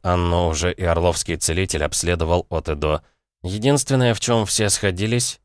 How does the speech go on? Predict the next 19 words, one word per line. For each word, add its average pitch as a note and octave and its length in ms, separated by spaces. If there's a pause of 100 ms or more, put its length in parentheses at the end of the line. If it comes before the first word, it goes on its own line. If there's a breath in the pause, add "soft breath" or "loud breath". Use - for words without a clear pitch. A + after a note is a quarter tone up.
беременность C#3+ 680
течёт A#2+ 420
на A#2+ 140
зависть G#2 400
многим. E2 520 (420)
Но G2 260
Анна B2+ 320
всё G#2+ 200
равно G#2 260
жаловалась. F2 680 (120)
Это A#2 140
был C#3+ 180
своеобразный A#2+ 720
ритуал, A2+ 440
начавшийся F2 640
с - 80
того F2+ 260
самого F2 420
дня, G2 320